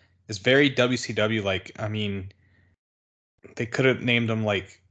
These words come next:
you know, the Gold Chasers or something stupid like that from nineteen ninety, but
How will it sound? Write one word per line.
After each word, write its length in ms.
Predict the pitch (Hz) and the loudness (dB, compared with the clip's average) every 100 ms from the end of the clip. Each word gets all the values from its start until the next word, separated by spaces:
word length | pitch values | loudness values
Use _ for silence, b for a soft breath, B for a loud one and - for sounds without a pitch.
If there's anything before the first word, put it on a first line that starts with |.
| _ | _
you 80 | 110 | -8
know, 100 | 101 | -6
the 120 | 98 | -4
Gold 360 | 107 120 113 110 | 0 4 4 2
Chasers 600 | - 95 90 95 87 85 | 0 -2 -2 -4 -4 -6
or 180 | 92 82 | -6 -6
something 400 | - 104 107 92 | -6 -4 -4 -6
stupid 480 | - - 117 104 101 | -6 0 0 2 2
like 160 | 98 104 | 2 2
that 220 | 107 - | 0 0
from 140 | 107 | -6
nineteen 320 | 101 95 107 | -4 -4 -6
ninety, 340 | 98 98 95 95 | -4 -2 -2 -6
but 400 | - 98 95 | -4 -2 -2